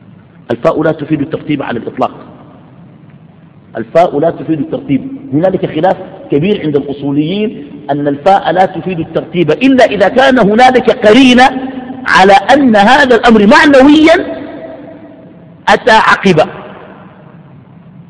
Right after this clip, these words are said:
أفاد التعقيب. مثال، مثال ذلك، نعم،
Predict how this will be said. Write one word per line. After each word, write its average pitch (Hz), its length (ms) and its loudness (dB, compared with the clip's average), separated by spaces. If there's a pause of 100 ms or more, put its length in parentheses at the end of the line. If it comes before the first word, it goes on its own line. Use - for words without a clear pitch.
(280)
أفاد 190 260 2
التعقيب. 156 440 -2 (640)
مثال، 151 440 0 (960)
مثال 147 340 0
ذلك، 147 400 0 (4000)
نعم، 147 300 0